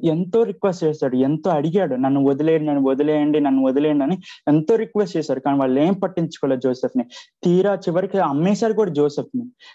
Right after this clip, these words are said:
కానీ ఇప్పుడు జోసెఫ్, ఆ, జోసెఫ్ దగ్గరికి వాళ్ళ బ్రదర్స్ అందరూ వచ్చేసి request చేసుకుంటున్నారు, "నాకు food కావాలి, food నా-, food ఇవ్వండి, food ఇవ్వండి" అని. ఇప్పుడు మొత్తం change అయిపోయింది.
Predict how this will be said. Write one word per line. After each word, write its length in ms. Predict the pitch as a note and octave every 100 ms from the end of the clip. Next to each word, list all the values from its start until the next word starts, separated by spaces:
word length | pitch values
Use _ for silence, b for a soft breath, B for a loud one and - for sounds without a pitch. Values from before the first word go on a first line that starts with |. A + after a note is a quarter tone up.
| B
కానీ 480 | - F3 G#3 G3 F3
ఇప్పుడు 280 | E3+ - A#3
జోసెఫ్, 600 | F#3 G3 G3+ G3+ A3 -
ఆ, 500 | F3+ F3 E3+ E3 D#3+ - D3+
జోసెఫ్ 440 | F3 G3+ G3+ A3
దగ్గరికి 580 | F3 F3 E3 G3 G#3 G#3+
వాళ్ళ 240 | D#3 D#3
బ్రదర్స్ 480 | C#3+ C3+ C#3+ G3 G3+
అందరూ 220 | G3+ G3+
వచ్చేసి 280 | F#3 F#3+ F#3+
request 440 | E3 - A#3+ A#3+
చేసుకుంటున్నారు, 460 | G3+ F3+ D3+ C3 C3
"నాకు 180 | C3+ C3+
food 200 | D#3+ D#3
కావాలి, 380 | D3+ D#3 C#3+ D#3
food 280 | E3+ D3+ C#3
నా-, 200 | D3 D3 -
food 180 | D#3 D3
ఇవ్వండి, 240 | D3 D3+ D3+
food 180 | C#3 C3+
ఇవ్వండి" 280 | C3 C3 B2
అని. 120 | A#2+ - B B B
ఇప్పుడు 160 | - E3+
మొత్తం 380 | D#3+ D#3+ A#3 -
change 240 | F#3 F3+ E3+
అయిపోయింది. 400 | C#3+ C#3+ A#2+